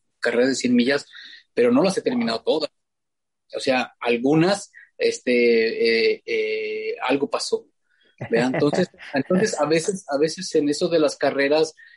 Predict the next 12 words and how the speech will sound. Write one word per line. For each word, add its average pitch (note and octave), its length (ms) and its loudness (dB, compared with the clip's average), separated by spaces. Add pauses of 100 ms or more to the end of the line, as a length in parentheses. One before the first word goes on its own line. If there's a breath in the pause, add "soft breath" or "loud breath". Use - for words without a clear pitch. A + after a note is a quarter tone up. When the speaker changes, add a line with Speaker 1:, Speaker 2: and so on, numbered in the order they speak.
(120 loud breath)
Speaker 1:
es, B2+ 340 -4
es C#3 200 0
más C#3+ 500 2
el, A#2+ 500 0
el, A2 300 0
la A2 80 0
experiencia A#2 720 -2 (460)
que B2+ 100 -2
agarras A#2+ 480 0
en A#2 80 -4
la A2+ 120 -12
carrera. A2+ 340 -6